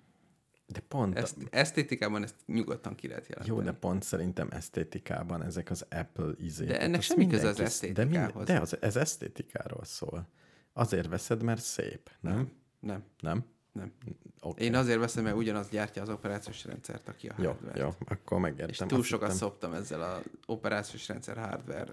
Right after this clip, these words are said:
Speaker 1: Jó, akkor
Speaker 2: topikkal.
Speaker 1: most egy, egy zárójeles megjegyzést, hogy miért nincs a követ-, miért nem raktuk föl az előző adást.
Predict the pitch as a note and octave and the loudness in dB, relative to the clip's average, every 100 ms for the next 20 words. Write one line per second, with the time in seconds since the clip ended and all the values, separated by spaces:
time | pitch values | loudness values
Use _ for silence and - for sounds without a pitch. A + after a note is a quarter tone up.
0 | - A#2+ G2 C#3 G2+ G#2 A2+ - - - | -4 0 2 0 0 2 2 0 -4 0
1 | G#2+ G2 - - F#2 E2 F#2 - F2 E2+ | 2 2 0 -4 -2 0 -2 0 0 2
2 | E2+ E2 D#2 D#2 D2 D2+ - D#2+ D#2+ D2 | -2 0 0 -2 -2 -2 -2 -2 0 -2
3 | E2+ D#2+ F2+ - D#2+ F2 E2+ - - F2 | -4 -6 -6 -4 -2 0 0 -2 -4 -4
4 | - - - B1 C#2+ - - E2+ F2 E2+ | -4 -6 -4 -2 -2 -6 -6 -2 0 -2
5 | - E2+ C#2+ D#2+ - _ - F#2+ D2 - | -4 -4 -2 -4 -10 _ -6 -4 -4 -4
6 | - - F2+ D#2+ D#2+ D#2 D#2+ F2+ - D2 | -10 -6 -4 -4 -6 -6 -6 -8 -6 -6
7 | E2 F#2+ A#2+ - | -6 -4 -4 -6